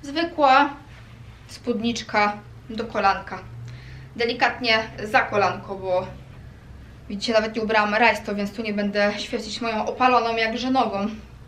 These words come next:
Więc tak się ona prezentuje. Moi drodzy, to by było na tyle w tym filmiku.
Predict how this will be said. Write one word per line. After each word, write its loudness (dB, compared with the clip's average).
Więc -20
tak -6
się -8
ona -2
prezentuje. -4
Moi 6
drodzy, 2
to 2
by 8
było 8
na 6
tyle 6
w -2
tym -2
filmiku. -2